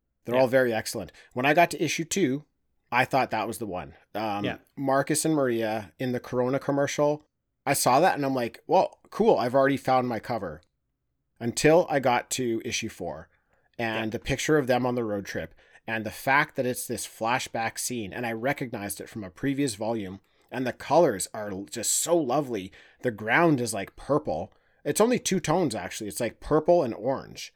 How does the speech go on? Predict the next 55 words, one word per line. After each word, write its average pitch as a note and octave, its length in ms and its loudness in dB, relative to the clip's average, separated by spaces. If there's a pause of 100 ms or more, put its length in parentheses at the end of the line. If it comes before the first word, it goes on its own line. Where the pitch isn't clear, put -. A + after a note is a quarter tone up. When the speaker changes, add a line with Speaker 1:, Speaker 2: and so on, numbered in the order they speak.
(260)
Speaker 2:
Yeah. A#2+ 180 -4
Speaker 1:
And A2+ 680 -4 (340)
it's C#3 300 -2
just G#2+ 200 0
so D#3 360 4
beautiful. C#3 720 0 (380)
It C#3+ 80 -4
doesn't G#3 200 2
even C#4+ 220 2
look B2+ 220 -2
like F3 180 0
a, A#2 320 0
a, G2+ 80 -12 (400)
it - 160 -6
should F#3 300 0
be B2+ 120 -4
a F2 60 -6
cover. D2+ 460 -14 (500)
It C3+ 80 -8
just E3 220 0
looks F3 180 4
like E3 160 6
it's D3+ 180 0
maybe C#3+ 280 2
a B2+ 40 2
panel D3 500 0
out C3+ 160 0
of C3+ 80 -2
the C3+ 80 0
book A2 460 -8 (440)
or C3+ 320 4
just B2+ 200 -4
a G#2+ 60 0
picture - 360 -4
you B2 140 -2
could G2+ 180 -8
put A#2+ 140 -4
up A2+ 160 -4
and G2+ 120 -10
frame G#2+ 260 -6
on G2 80 -8
your F2 100 -10
wall. F#2 300 -2
But F2+ 100 -10
it G2+ 120 -8
doesn't C#3 320 -2
look D3 200 -2
like, B2 140 -4 (420)
it's E3+ 160 0
interesting B3 380 2
because C3+ 240 0
we've C3+ 140 -2
talked D#3 240 4
before D3 260 2
about, A#2 280 2